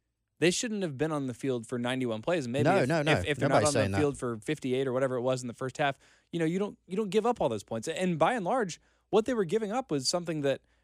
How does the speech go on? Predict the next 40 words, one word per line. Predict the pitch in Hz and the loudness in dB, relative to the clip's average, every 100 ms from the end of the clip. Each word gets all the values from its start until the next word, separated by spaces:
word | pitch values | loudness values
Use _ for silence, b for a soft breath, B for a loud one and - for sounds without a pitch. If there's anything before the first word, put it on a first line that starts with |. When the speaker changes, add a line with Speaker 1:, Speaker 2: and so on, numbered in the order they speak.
| _ | _
Speaker 1:
I, | 170 156 | -2 0
I | |
don't | 185 | 0
wanna | 175 | 0
say | 156 | 0
it | 156 | 0
was | 143 | -2
in | - 160 | -4 -4
the | 170 139 | -4 0
game | 120 139 | 0 0
plan | 147 160 | -2 -4
to | 147 | -4
give | 113 131 | -2 0
up, | 123 160 | 2 0
but | 135 120 | -4 -4
Kelly | 151 160 | -2 -2
Bryant, | 123 117 160 147 | -2 -4 -4 -4
who, | 135 | -2
as | 131 127 | 0 0
y'all | 120 | -2
both | 123 135 | -2 -4
mentioned, | 117 120 156 | -6 -6 -8
has | 127 117 | -8 -8
not | 113 104 80 | -6 -8 -6
run | 107 113 | -6 -6
a | |
ton | - 120 131 | -8 -8 -6
this | 135 - | -6 -6
year, | 147 180 b b | -6 -6 b b
had | - 147 135 | -2 -2 -2
seventy-five | - 151 185 175 - 135 135 - | 2 2 0 -4 0 2 2 0
of | 131 131 120 | -2 -2 0
their | 123 120 | -2 -2
two | - 156 147 | -2 -2 -2
hundred | 143 120 | -4 0
yards | 117 117 | 0 0
in | - 120 | -4 -8
the | |
first | 110 113 107 | -6 -6 -4
half | 110 98 - | -2 -2 -4